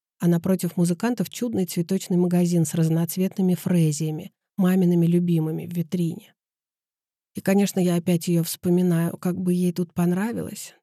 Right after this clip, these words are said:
и как она легко и притягательно для папиных глаз начала бы сейчас пританцовывать свой любимый джаз, и как просто купила бы фрезии, не думая о сдаче и о том, что она тут на три дня всего,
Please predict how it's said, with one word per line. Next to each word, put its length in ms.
и 80
как 200
она 140
легко 460
и 100
притягательно 800
для 160
папиных 460
глаз 320
начала 380
бы 100
сейчас 360
пританцовывать 840
свой 200
любимый 440
джаз, 560
и 60
как 220
просто 320
купила 400
бы 160
фрезии, 460
не 200
думая 540
о 140
сдаче 540
и 60
о 80
том, 180
что 180
она 200
тут 160
на 160
три 160
дня 260
всего, 460